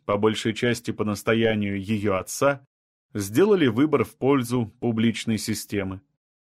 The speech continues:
Когда ей исполнилось четырнадцать, начались разговоры о переводе ее в католическую школу для девочек.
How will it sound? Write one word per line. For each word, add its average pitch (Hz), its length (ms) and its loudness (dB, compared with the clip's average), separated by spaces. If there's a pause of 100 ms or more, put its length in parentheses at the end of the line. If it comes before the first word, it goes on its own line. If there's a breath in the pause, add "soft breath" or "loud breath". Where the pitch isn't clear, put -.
(140)
Когда 107 300 2
ей 139 200 4
исполнилось 117 720 0
четырнадцать, 131 840 -4 (420)
начались 151 460 0
разговоры 143 560 2
о 135 80 4
переводе 131 520 2
ее 135 200 4
в 131 80 -6
католическую 120 760 0
школу 143 380 0
для 139 220 2
девочек. 107 600 -2